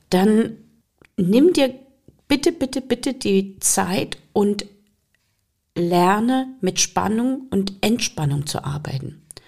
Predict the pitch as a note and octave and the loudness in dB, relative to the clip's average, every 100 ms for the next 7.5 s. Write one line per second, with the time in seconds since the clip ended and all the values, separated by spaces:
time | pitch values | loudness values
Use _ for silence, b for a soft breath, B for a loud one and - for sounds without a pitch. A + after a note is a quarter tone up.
0 | B B B - G3 A3 C#4 D#4+ - C4 | B B B -6 0 4 2 2 0 0
1 | B3 B3+ B3+ B B B _ F3 G#3 E4+ | 2 0 -2 B B B _ 0 2 2
2 | F4 - A#3+ G#3+ G3+ G3+ E4 B4 - _ | 0 0 2 4 2 2 0 -2 -8 _
3 | B3 B3 D#4+ C#4+ C4+ C4 - F3 F3+ G#3 | 4 6 6 4 -2 -2 0 -2 0 -2
4 | - - _ _ _ _ _ _ - G#3 | -4 -14 _ _ _ _ _ _ 0 2
5 | A3 C4 E4 E4 B3 B3+ C#4+ - D4+ A#3 | 4 2 2 2 2 2 0 -4 -4 -2
6 | A3+ - - - A3 A3 - A#3 A3 F#3 | 0 0 -2 -2 0 0 -2 -2 0 0
7 | F3+ G3 G#3+ G3+ | -2 -4 -4 -4